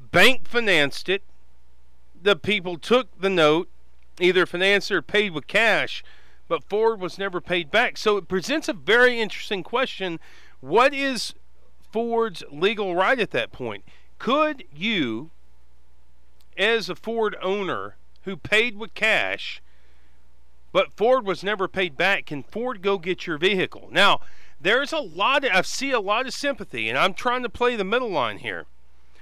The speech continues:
A lot of sympathy for Rager Dykes and the sort of, uh, charitable citizen corporation that they've been. But what about when these stories come forward in the months to come,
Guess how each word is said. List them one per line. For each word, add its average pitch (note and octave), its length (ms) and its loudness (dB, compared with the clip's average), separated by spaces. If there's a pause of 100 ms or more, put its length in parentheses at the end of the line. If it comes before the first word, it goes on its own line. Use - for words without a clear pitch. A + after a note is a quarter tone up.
(120)
A B2 60 -4
lot G3+ 220 2
of C4+ 60 -4
sympathy A#3 400 -2
for E3 160 0
Rager F3+ 360 4
Dykes D#3 540 2
and C3+ 160 -2
the C#3 80 0
sort F#3 360 -2
of, F3 200 -4 (420)
uh, C3+ 260 -2 (360)
charitable A3 880 2 (400)
citizen A3 720 -2
corporation F#3 760 2
that C#3+ 160 -6
they've B2 300 0
been. F3 380 2 (520)
But A3 200 4
what A3+ 360 4
about D4 500 2
when B3 200 -2
these B3 220 -2
stories B3+ 500 0
come A3+ 240 2
forward F#3 560 8 (800)
in G#3 180 6
the G#3 60 2
months G3+ 360 4
to F#3+ 120 -4
come, G3 380 4